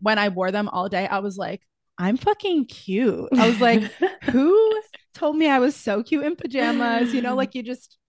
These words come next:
Speaker 2: Mm-hmm.
Speaker 1: and even with my hairs and freaking pin curls, I was like, "I'm cute, sorry."
Speaker 2: Yeah.
Speaker 1: So I got them, I got Target. I don't know if I got the Arden ones. Ones at Target, 'cause they were on sale. They had, like, a big sale for fourteen dollars.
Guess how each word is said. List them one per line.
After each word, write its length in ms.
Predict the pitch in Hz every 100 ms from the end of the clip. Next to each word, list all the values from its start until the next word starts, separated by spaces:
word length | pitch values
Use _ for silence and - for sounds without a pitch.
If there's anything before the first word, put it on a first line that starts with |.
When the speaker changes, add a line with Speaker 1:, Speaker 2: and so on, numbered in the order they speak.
| -
Speaker 2:
Mm-hmm. 280 | 208 196 202
Speaker 1:
and 80 | 190
even 200 | - 294
with 100 | 294
my 120 | 269
hairs 280 | 233 240 240
and 180 | 240 208
freaking 360 | - 220 226 202
pin 180 | 202
curls, 320 | 196 185 165 180
I 140 | 196
was 180 | 208 185
like, 220 | 196 -
"I'm 220 | 208 202 220
cute, 300 | 185 175 -
sorry." 480 | 180 170 180 190 - _
Speaker 2:
Yeah. 200 | 190 180
Speaker 1:
So 520 | 180 190 180 180 190 - _ _ _ _ _ -
I 180 | 202
got 260 | 214 208 -
them, 220 | 208 190
I 120 | - 202
got 160 | 220
Target. 300 | 202 190 202
I 80 | 190
don't 100 | 190
know 60 | 190
if 100 | 185
I 40 |
got 120 | 185
the 80 | -
Arden 280 | - 170 185
ones. 260 | 202 214 - _ _ _ _ _ -
Ones 200 | 196 214
at 80 | 220
Target, 480 | 190 185 202 190 -
'cause 120 | 185
they 100 | 185
were 240 | 180 -
on 160 | 185 185
sale. 280 | - 175 180
They 100 | 175
had, 160 | 180 175
like, 140 | 185
a 60 | 175
big 240 | 180 170
sale 300 | - 175 180
for 160 | - 247
fourteen 520 | - 254 226 - 233
dollars. 480 | 185 156 147 180